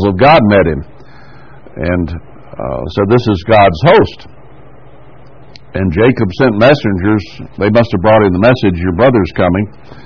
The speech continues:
And, uh, <coughs> that scared Jacob because he knew Esau's attitude. He had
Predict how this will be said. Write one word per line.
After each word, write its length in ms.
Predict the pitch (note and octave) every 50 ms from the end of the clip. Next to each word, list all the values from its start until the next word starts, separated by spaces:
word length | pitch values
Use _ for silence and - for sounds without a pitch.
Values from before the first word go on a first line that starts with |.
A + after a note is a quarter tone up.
| - - - - - - - - - - - - D#2
And, 240 | F#2 F#2 F#2 F2 E2
uh, 240 | F#2+ F#2 F2+ E2+ E2+ E2+ - - - - - - - - - - - - - - - - - - - C#4 E4
<coughs> 880 | F#4+ G#4 - - - - - - - - - - - - D#3 C3 A2+ A2+
that 160 | C3 C#3+ - -
scared 320 | - C#3 D3+ E3+ D#3+ A2+ E2+ D#2 E2+ - - - G#2
Jacob 320 | G2+ G#2 G2 - - A#2+ A#2+ - - - - - - - - - - - - - - - -
because 240 | - G2+ G2+ A2 G2
he 120 | A2 A#2 A2+
knew 240 | A2+ A#2+ A#2+ A#2 A#2
Esau's 360 | A2 E2 A2 G2+ G2 F#2 F#2 B2+
attitude. 440 | C#3 A#2+ G2+ E2 - F2 D2 B1+ A1+ - - F2 F2+ F#2 F#2 F2 D#2
He 100 | E2+ F#2+ G2+ G2
had 80 | E2